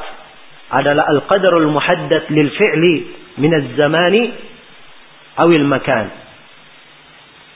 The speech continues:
Adalah kadar yang ditentukan. Ya, kadar yang ditentukan. Apakah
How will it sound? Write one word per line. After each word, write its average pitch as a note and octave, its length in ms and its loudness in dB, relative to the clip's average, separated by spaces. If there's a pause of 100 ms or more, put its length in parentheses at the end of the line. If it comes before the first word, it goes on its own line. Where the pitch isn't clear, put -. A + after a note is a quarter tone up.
(160)
Adalah D3+ 320 0
kadar F#3 320 4
yang D#3+ 200 4 (680)
ditentukan. F3 580 0 (1700)
Ya, F#2+ 240 -16
kadar F#3+ 240 4
yang F#3 160 2
ditentukan. D#3+ 560 -2 (320)
Apakah D#3 440 0